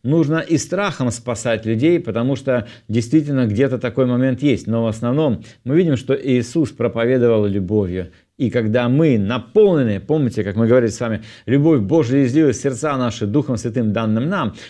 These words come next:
тогда мы, наполненные этой любовью, несем эту Божью любовь, и люди ее чувствуют. Но важно, чтобы она была в нас. Помните, мы с вами говорили, да,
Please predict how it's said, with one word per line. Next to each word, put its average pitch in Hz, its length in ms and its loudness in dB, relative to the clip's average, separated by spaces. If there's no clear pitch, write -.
тогда 165 520 -4
мы, 185 220 2
наполненные 151 600 2
этой 147 240 0
любовью, 135 420 4
несем 151 540 2
эту 127 180 0
Божью 120 360 2
любовь, 117 320 2
и 131 100 -4
люди 135 220 2
ее 120 320 2
чувствуют. 117 560 -4
Но 104 160 -2
важно, 127 460 -4
чтобы 143 320 2
она 107 320 -4
была 101 220 0
в 95 60 -4
нас. 98 300 -4
Помните, 185 320 2
мы 135 80 0
с 110 60 -4
вами 147 180 2
говорили, 156 340 4
да, 139 220 0